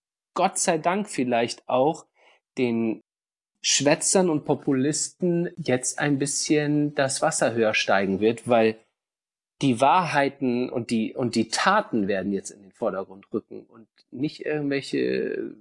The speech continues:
Sachen, die man so von sich gibt oder irgendwelche großen, prolligen Ansichten. Und meine ich jetzt nicht nur Donald Trump mit, der mag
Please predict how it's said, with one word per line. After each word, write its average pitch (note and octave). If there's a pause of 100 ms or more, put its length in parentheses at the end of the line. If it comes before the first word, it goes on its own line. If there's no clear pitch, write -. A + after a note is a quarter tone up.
(220)
Sachen, B2+
die A#2
man A2+
so G#2
von D#3+
sich A#2+
gibt G#2+
oder G2+
irgendwelche G#2 (460)
großen, A2+
prolligen D3
Ansichten. C3
Und A2
meine A#2+
ich C3+
jetzt B2
nicht C#3+
nur B2+
Donald A#2+
Trump -
mit, G#2+
der G2+
mag G#2+